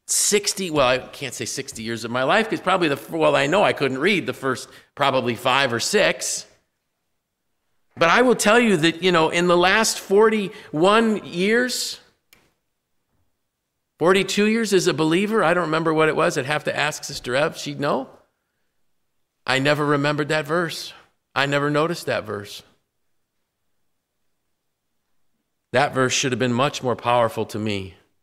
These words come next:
or that part of the verse, than God spoke face to face with Moses, his friend.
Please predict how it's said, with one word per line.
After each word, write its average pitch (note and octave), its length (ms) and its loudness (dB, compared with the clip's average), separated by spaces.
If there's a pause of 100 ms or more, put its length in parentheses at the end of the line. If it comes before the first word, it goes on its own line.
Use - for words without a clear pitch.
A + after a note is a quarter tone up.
(880)
or G#2+ 100 -2
that A2+ 160 0
part A2+ 240 0
of G2+ 60 -4
the G2+ 80 -4
verse, F#2+ 280 -6
than F#2 200 -6
God G#2 380 -2
spoke G2 340 -6
face G2 300 -4
to F#2+ 100 -16
face F#2+ 360 -6
with F2+ 140 -14
Moses, F#2+ 440 -6
his F2 120 -14
friend. F#2 500 -10